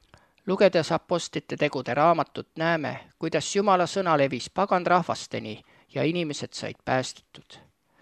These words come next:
Enne kui Peetrus jõudis Korneliuseni, oli püha vaim juba oma töö teinud.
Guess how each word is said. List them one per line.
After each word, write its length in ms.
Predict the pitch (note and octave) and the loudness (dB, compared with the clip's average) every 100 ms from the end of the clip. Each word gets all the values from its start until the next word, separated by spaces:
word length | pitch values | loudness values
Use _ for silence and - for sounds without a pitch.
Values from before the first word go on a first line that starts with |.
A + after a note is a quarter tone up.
| _ _ _ - | _ _ _ -2
Enne 220 | D#3+ - | 2 2
kui 140 | - E3+ | 2 2
Peetrus 540 | G3 G3 - E3 - | 6 6 4 -4 0
jõudis 420 | D#3+ D#3 - - - | 0 0 -4 -10 -4
Korneliuseni, 920 | C3+ C3+ D#3+ E3+ D3+ C3+ C3+ B2+ A#2+ - _ _ _ | -4 0 2 2 0 -4 -6 -8 -12 -16 _ _ _
oli 140 | - A#2 | -8 -2
püha 320 | - F3+ F3+ | 2 4 6
vaim 260 | F3+ E3+ D3+ | 6 6 2
juba 260 | C3+ B2 | 0 -2
oma 120 | A#2 | -2
töö 240 | - D3 C3+ | -4 -4 -2
teinud. 580 | C3 A#2+ - - - | -4 -4 -8 -20 -20